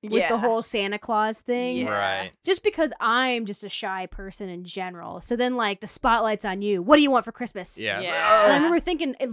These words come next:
Speaker 1: it, I
Speaker 2: Like,
Speaker 1: took it so
Speaker 2: Oh my
Speaker 1: seriously. Being in line, I was
Speaker 2: gosh.
Speaker 1: like, "Okay, you gotta think of one thing. You gotta think of one thing."
Speaker 2: Don't
Speaker 1: Uh,
Speaker 2: forget that
Speaker 1: yeah,
Speaker 2: one
Speaker 1: don't
Speaker 2: thing.
Speaker 1: forget it.
Speaker 2: Come on.
Speaker 1: Yeah.
Speaker 2: <laughs>
Speaker 1: But anyway, yeah, this is a very funny Santa.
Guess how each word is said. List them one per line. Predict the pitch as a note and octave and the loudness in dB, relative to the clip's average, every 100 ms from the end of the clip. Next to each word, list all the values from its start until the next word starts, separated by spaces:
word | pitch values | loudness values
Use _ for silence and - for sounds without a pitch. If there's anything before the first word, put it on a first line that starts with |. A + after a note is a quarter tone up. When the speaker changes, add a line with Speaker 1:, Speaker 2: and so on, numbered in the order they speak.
| F#3+ | -6
Speaker 1:
it, | C4+ C#4+ - | -4 -4 -4
I | B3 B3+ | 0 0
Speaker 2:
Like, | |
Speaker 1:
took | C4 E4+ | 0 -2
it | |
so | - | 0
Speaker 2:
Oh | C4+ | 0
my | |
Speaker 1:
seriously. | - F4 A4+ A3 F#3+ | 2 2 2 0 0
Being | B3+ C4+ | 0 2
in | B3 | 2
line, | G#3 A#3+ | 2 2
I | A#3 | 0
was | A3+ | 0
Speaker 2:
gosh. | A3+ | -4
Speaker 1:
like, | - _ _ | -6 _ _
"Okay, | - | -20
you | - | -20
gotta | - | -18
think | F#3 | -12
of | F3 | -6
one | F#3+ F#3+ | -6 -6
thing. | F#3+ F3+ | -8 -8
You | |
gotta | F3 | -8
think | E3 F3+ | -6 -4
of | |
one | F#3 F#3+ | -4 -2
thing." | F#3 F3 F3 _ _ _ - | -4 -6 -8 _ _ _ -4
Speaker 2:
Don't | F3+ | -2
Speaker 1:
Uh, | E3+ E3+ | -2 -4
Speaker 2:
forget | G#3+ G#3+ | -12 -14
that | G3+ F#3+ | -6 0
Speaker 1:
yeah, | A3+ G#3+ | 2 0
Speaker 2:
one | |
Speaker 1:
don't | A3 G3 | -4 -6
Speaker 2:
thing. | |
Speaker 1:
forget | G#3+ A3 | -6 -4
it. | G3+ | -4
Speaker 2:
Come | G3+ | -4
on. | G3 | -6
Speaker 1:
Yeah. | A#3+ A3 A#4+ E4 F4 G#4 E4+ _ | 2 4 6 4 2 2 0 _
Speaker 2:
<laughs> | _ _ - | _ _ 4
Speaker 1:
But | F4 | 6
anyway, | E4+ D4 B3 A3 F#3+ F#3+ | 6 4 2 0 0 -2
yeah, | A3 G#3 F#3 F3+ | -4 -2 -4 -6
this | A3+ C#4+ | -12 -12
is | B3+ | -10
a | A3 | -8
very | F#3+ F3 | -6 -8
funny | - E3+ D#3 | -8 -8 -8
Santa. | E3+ - C3+ - D#3+ | -12 -12 -14 -10 -10